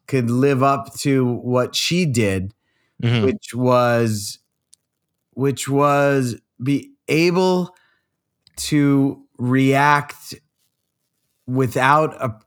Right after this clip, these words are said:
Speaker 1: predetermined performance. You know what I mean? Like, she, I, we just, Todd and I just knew this girl was incredible. And, you know, she has a movie coming out,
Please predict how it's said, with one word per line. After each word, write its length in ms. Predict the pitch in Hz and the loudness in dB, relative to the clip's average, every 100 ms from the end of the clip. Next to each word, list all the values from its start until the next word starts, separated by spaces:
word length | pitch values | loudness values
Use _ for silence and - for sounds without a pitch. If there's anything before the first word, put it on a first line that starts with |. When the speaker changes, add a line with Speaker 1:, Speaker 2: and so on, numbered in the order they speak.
| _ _ _ - | _ _ _ -12
Speaker 1:
predetermined 1300 | - 165 175 156 135 113 - 160 160 151 135 120 - _ _ _ | -4 -2 0 0 -2 -2 0 2 4 4 2 0 -4 _ _ _
performance. 960 | - 127 - 147 147 107 - - - - _ _ _ _ _ | -2 -2 0 2 2 0 -6 -14 -16 -20 _ _ _ _ _
You 80 | 127 | 0
know 120 | 135 | 2
what 120 | 135 | 2
I 80 | 131 | 2
mean? 280 | 131 135 139 | 2 2 2
Like, 220 | 120 107 | 0 -2
she, 300 | - - 131 - | -4 -4 -6 -2
I, 160 | 131 135 - 107 | 0 0 -6 -6
we 260 | 123 139 | 0 2
just, 360 | 143 143 101 95 | 2 0 -2 -4
Todd 260 | 135 160 143 | 0 2 2
and 80 | |
I 100 | 120 | 0
just 260 | 104 104 101 | 0 -4 -4
knew 540 | 104 110 127 110 87 - _ _ _ | -2 0 0 0 -4 -12 _ _ _
this 180 | 139 131 | -2 0
girl 280 | 139 117 104 | 0 2 2
was 220 | 98 90 - _ | -2 -6 -14 _
incredible. 1120 | 147 147 127 - - 131 143 139 104 73 - _ _ _ _ _ _ | 2 2 0 -4 -4 2 2 2 -2 -6 -16 _ _ _ _ _ _
And, 520 | 127 123 117 113 110 - _ _ 127 | -2 0 0 -2 -4 -12 _ _ -6
you 100 | 117 | -2
know, 220 | 104 101 | -2 -4
she 200 | - 127 | -4 -2
has 200 | 127 120 | 0 0
a 40 | |
movie 300 | 120 143 135 | 2 2 2
coming 300 | 135 127 123 | 2 0 2
out, 360 | 117 113 98 | 2 2 0